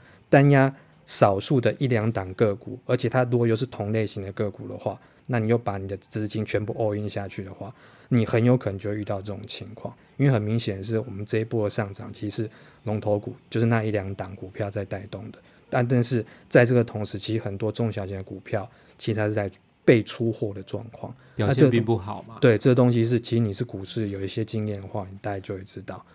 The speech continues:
Speaker 1: 那这样的状况是，你可能会觉得说指数好，但是你的投资绩效却不好，那你平常在工作的时候，你的压力一定会随着你的报酬率这样子的波动，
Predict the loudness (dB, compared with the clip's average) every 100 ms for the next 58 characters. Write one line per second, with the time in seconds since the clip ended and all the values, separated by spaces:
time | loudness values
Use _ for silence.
0 | _ -2 -2 2 2 4 4 4 2 0
1 | -4 -6 -4 0 2 2 2 -2 -2 -4
2 | -6 -14 -20 -20 -20 -6 -2 -2 4 4
3 | 4 0 -6 0 0 2 0 0 -4 -2
4 | -2 -2 -4 -4 0 -2 -2 -6 -6 -12
5 | -12 -18 _ 0 2 4 0 -4 0 2
6 | 4 2 4 2 2 -2 -2 -6 -6 -8
7 | -6 -4 -4 -4 -8 _ _ _ -8 0
8 | 0 0 -2 -4 -6 -8 -4 -2 -2 -6
9 | -8 -8 -6 -6 -6 -12 -10 -10 -8 -10